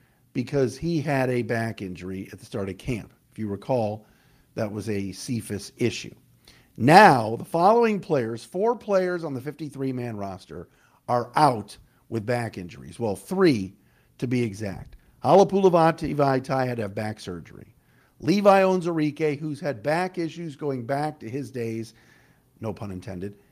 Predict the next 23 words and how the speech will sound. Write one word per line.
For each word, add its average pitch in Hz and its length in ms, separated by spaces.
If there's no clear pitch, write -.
at 143 200
Washington, 110 800
he's 170 320
out 101 200
with 98 120
a 92 40
back 90 280
injury. - 400
Tommy 190 380
Kramer, 160 760
Tommy 175 440
Cosmo 180 760
Kramer, 175 720
he's 214 460
out 110 340
and 143 120
on 127 120
injured 113 280
reserve 98 520
with 123 160
a 117 40
back 98 320
injury. 90 460